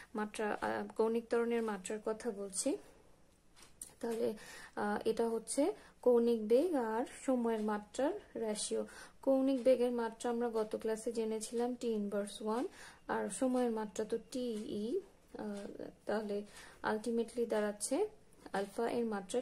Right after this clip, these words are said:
টি inverse two। যেহেতু নিচে টি আছে, সেটা inverse হয়ে যাবে, টি inverse two। তাহলে কৌণিক ত্বরণের, আহ, একক হলো radian per second square এবং মাত্রা হলো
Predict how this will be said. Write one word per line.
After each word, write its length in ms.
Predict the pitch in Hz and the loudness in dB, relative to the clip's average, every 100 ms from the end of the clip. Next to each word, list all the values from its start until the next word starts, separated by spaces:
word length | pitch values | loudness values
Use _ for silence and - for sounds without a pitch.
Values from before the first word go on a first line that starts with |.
| - | -2
টি 60 | |
inverse 560 | 233 208 208 226 349 - - - - - | -2 0 0 2 2 -2 -14 -20 -20 -6
two। 240 | - 254 208 185 | 0 2 2 -2
যেহেতু 300 | 214 233 226 | 0 2 2
নিচে 320 | 220 226 226 240 | 0 0 0 0
টি 180 | 240 240 | 2 2
আছে, 300 | 226 220 277 | 2 2 0
সেটা 320 | 302 254 247 | 0 -2 0
inverse 520 | 214 220 214 220 220 233 | -2 -2 0 0 -2 -6
হয়ে 120 | 220 | -4
যাবে, 280 | 233 269 339 | -2 -2 -4
টি 60 | 269 | -6
inverse 420 | 226 214 220 214 | -6 -4 -4 -6
two। 220 | - 233 214 - - - | -4 -2 -4 -10 -14 -6
তাহলে 160 | 233 220 | -4 0
কৌণিক 400 | 240 240 247 247 - | 4 6 6 0 4
ত্বরণের, 500 | 240 226 226 240 302 - - | 4 4 2 0 0 -4 -6
আহ, 320 | 220 202 196 214 | -2 -2 -2 -4
একক 400 | 220 214 233 240 | -6 0 0 0
হলো 400 | - 247 240 302 - - - - - | 0 2 4 2 0 -12 -20 -16 2
radian 400 | 208 208 220 226 226 | 2 4 0 0 0
per 120 | 240 233 | -2 -2
second 300 | 220 220 220 | -6 -4 -6
square 520 | 214 - - 220 240 - - | -6 -6 -2 0 0 -2 -4
এবং 480 | 254 208 202 208 214 220 - 220 | -4 -2 -2 -2 -4 -6 -12 -4
মাত্রা 480 | 214 208 - 233 | 0 0 -2 -4
হলো 360 | 233 220 214 370 | -2 -2 0 0